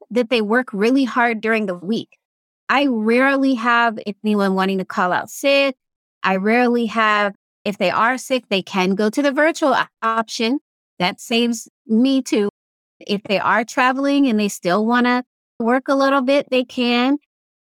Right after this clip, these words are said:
Holidays, they get holidays off as well. That was something that I didn't get from my previous employers.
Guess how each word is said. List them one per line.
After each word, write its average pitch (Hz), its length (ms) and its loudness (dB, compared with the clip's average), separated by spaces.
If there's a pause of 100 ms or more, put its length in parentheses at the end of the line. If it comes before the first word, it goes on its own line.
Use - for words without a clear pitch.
(240)
Holidays, 247 720 0
they 208 120 -2
get 196 200 0
holidays 233 840 0
off 220 340 0
as 214 220 -6
well. 208 440 2
That 202 260 0
was 208 120 -10
something 220 420 0
that 202 120 2
I 196 100 0
didn't 190 360 -6
get 175 320 -4 (320)
from 190 220 -2
my 185 180 0
previous 226 480 -2
employers. 262 680 0